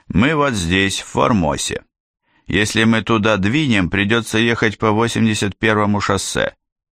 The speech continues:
Если я говорю "шоссе", то это просто дань современности.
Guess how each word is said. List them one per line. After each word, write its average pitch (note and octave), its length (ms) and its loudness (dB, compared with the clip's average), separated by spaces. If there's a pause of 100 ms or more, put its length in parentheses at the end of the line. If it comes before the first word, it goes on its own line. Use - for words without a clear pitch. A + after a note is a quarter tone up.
(440)
Если E2 320 0
я E2+ 180 4
говорю E2+ 380 0
"шоссе", E2+ 680 0 (520)
то - 80 0
это B2+ 220 0
просто B2+ 420 -2
дань A2 320 0
современности. E2 1120 -2